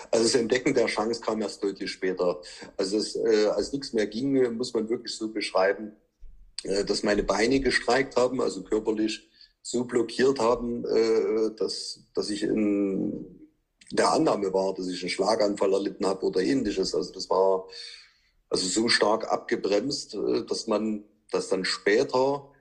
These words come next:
als man die Diagnose gestellt hat eines Burnouts,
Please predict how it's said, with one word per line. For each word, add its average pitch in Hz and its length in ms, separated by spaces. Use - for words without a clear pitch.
als 95 200
man 98 160
die 95 140
Diagnose 98 520
gestellt 107 400
hat 107 140
eines 107 260
Burnouts, 110 640